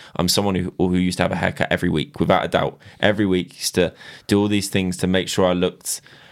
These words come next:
presentable. And then since mum's gone, it's,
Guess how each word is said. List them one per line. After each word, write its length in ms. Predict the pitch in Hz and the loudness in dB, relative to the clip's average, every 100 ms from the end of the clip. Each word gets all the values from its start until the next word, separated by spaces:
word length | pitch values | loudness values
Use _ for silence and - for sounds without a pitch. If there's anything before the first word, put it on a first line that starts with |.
| _ - | _ -8
presentable. 680 | 90 - 87 87 107 143 - - - | -4 -2 -2 0 0 -2 -12 -20 -6
And 200 | - 101 | 0 2
then 180 | 95 95 | 2 0
since 360 | 90 113 113 - | 0 -2 -4 -2
mum's 320 | 107 104 95 | -2 0 0
gone, 180 | 104 98 | 0 0
it's, 200 | - | -2